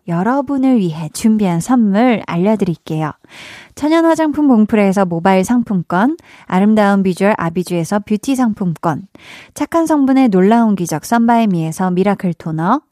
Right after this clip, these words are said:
백육십 년 전통의 마루코메에서 미소된장과 누룩소금 세트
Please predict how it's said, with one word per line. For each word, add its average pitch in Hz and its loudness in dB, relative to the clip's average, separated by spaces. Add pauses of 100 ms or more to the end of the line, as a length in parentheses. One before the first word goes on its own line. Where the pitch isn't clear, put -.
(280)
백육십 233 0
년 240 2
전통의 202 0
마루코메에서 185 -2
미소된장과 170 -2
누룩소금 220 -2
세트 - -8